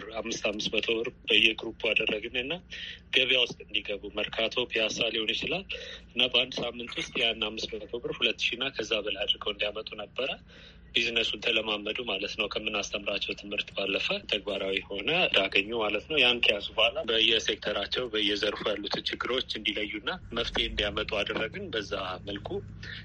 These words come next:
ያመጡትን መፍትሄ በጣም ታዋቂ ለሆኑ ዳኞች፣ ከእንደገና ኢንቨስተሮች እንዲያቀርቡ አደረግን። ፒች ካረጉት ውስጥ አንደኛው ግሩፕ ተመርጦ መነሻ ሲድ ፈንዲንግ አብሮ ከባለ ሀብት ጋር የመስራት እድል ወዲያውኑ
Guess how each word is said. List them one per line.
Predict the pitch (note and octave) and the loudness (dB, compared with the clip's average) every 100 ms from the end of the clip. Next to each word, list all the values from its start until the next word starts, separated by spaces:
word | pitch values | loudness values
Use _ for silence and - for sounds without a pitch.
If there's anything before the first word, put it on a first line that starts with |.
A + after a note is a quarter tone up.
| - | -4
ያመጡትን | G#2+ A2 A2 - - G#2 - - A2 G2+ G2+ | -2 0 -4 -4 -4 -4 -6 -8 -2 -2 0
መፍትሄ | G#2 - G#2 B2 E3+ - | 0 0 0 0 -2 -6
በጣም | G#2+ G#2 A2 G#2 | -4 0 0 0
ታዋቂ | G#2+ G2 G#2 G2+ | -2 -2 -4 -4
ለሆኑ | G2 - G#2+ B2 D#3+ C#3+ | -6 -8 -8 -6 -6 -6
ዳኞች፣ | - G#2 G#2 G#2+ G#2+ - - G2+ | -2 0 0 -2 0 -4 -4 -8
ከእንደገና | - - F#2 G2+ G#2 | -6 -4 0 2 4
ኢንቨስተሮች | G2+ G#2 G2 G2+ A2 C3+ - - - - | 4 2 2 0 0 -2 -4 -6 -14 -10
እንዲያቀርቡ | B2 A#2 A#2 A2+ A2 G2+ | -4 2 2 2 0 0
አደረግን። | G2+ G2+ G2+ G2+ G2+ G2+ | -2 -2 -2 -4 -6 -8
ፒች | A2 A2 | -4 -2
ካረጉት | - A2 G#2 G2+ G2+ | 2 2 2 0 -4
ውስጥ | D3 - - - - | -2 -4 -6 -8 -6
አንደኛው | F#2+ G#2 G#2 G2+ G2+ | -4 -4 -4 -2 -2
ግሩፕ | A2 A2 - | -4 -6 -6
ተመርጦ | - - - - C#3 - G#2 | -6 -4 -6 -2 0 0 -2
መነሻ | G2 F#2+ G2+ - - | -2 0 2 2 2
ሲድ | - A2 - | -2 -4 -4
ፈንዲንግ | - - C3+ C3+ | -6 -4 -4 0
አብሮ | B2+ B2 A2 | -2 0 -2
ከባለ | - G#2 G2 | -2 -2 -2
ሀብት | G2 - - | -2 -4 -4
ጋር | - E2+ | -6 -6
የመስራት | - - G2+ G2 | -2 2 2 2
እድል | G#2 D3+ D#3 | -4 -4 0
ወዲያውኑ | C#3 B2+ A2+ | 2 2 0